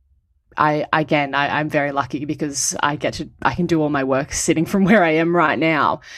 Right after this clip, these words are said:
So I'm not affected in that way. And then I feel a lot of guilt when I feel like that, but that's a big part of the journey as well, is, like, we're allowed to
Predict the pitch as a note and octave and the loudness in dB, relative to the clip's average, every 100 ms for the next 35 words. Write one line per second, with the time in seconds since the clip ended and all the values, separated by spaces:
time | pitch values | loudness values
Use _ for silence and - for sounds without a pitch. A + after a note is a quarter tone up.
0 | - - - F3+ F#3 F#3+ F#3 - D#3 D3+ | -20 -2 2 4 4 4 2 2 0 0
1 | D3 D3 A2 C3 C#3 D3 D3+ D3 D3+ C#3+ | 0 0 0 0 0 0 0 0 -2 0
2 | D3+ C#3+ C3 C#3 A#2 - D3 C#3+ - B2+ | 0 -2 -4 -4 -2 -2 0 -2 -2 -2
3 | A#2 B2 C3+ - C#3+ G#2+ - - - - | -2 0 -2 0 -2 -2 -4 -20 -10 -4
4 | D3 E3 D3 C3+ D3+ C3+ B2+ C3 B2+ B2+ | -2 -2 -4 -2 0 0 -2 -4 -4 -4
5 | B2 B2+ A#2 A#2 B2+ B2+ A#2+ A#2 A2 A2+ | -4 -4 -4 -6 -6 -6 -4 -2 -4 -4
6 | - B2 A2+ | -10 -12 -14